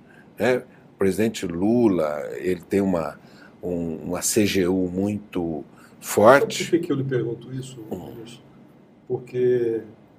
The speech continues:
Speaker 2: é, nós tivemos uma perversão durante a gestão Bolsonaro, foi esse orçamento secreto, né?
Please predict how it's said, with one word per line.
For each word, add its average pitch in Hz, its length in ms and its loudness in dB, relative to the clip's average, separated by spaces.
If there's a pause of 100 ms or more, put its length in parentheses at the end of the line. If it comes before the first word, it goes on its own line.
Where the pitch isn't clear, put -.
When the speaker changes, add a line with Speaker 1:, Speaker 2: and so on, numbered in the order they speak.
(460)
Speaker 2:
é, 113 200 -8 (580)
nós 117 100 -8
tivemos 131 440 -2
uma 131 300 -4 (220)
perversão 127 840 -4
durante 110 400 -4
a - 20 -2
gestão 110 340 -8
Bolsonaro, 107 600 -8 (680)
foi 117 120 0
esse 117 180 -4
orçamento 117 440 -6
secreto, 110 520 -6
né? 117 60 -18